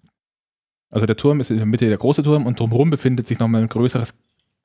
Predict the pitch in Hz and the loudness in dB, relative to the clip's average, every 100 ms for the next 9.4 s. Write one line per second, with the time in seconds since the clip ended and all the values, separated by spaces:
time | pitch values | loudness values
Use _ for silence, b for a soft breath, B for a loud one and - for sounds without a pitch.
0 | - - 120 139 123 110 113 117 127 127 | -10 0 2 4 2 -2 -2 -2 -2 0
1 | 104 113 117 127 120 117 107 107 - - | 0 0 2 2 4 4 4 0 -2 -16
2 | b b b b b _ _ _ _ 113 | b b b b b _ _ _ _ 0
3 | 107 - 135 139 - 120 127 117 113 107 | 0 0 0 0 2 2 2 0 0 -2
4 | - 117 107 117 - 180 - - _ _ | 0 0 0 -2 -2 0 0 -4 _ _
5 | _ _ _ _ _ _ _ - 120 123 | _ _ _ _ _ _ _ -2 2 2
6 | 113 101 104 107 143 202 - - _ _ | 0 -4 0 2 4 2 0 -18 _ _
7 | _ _ _ _ _ 117 117 117 110 107 | _ _ _ _ _ 0 0 0 0 2
8 | 113 120 - 156 160 123 117 117 127 - | 2 0 -4 -6 -2 -2 0 0 -2 -2
9 | 120 113 113 _ | 0 2 0 _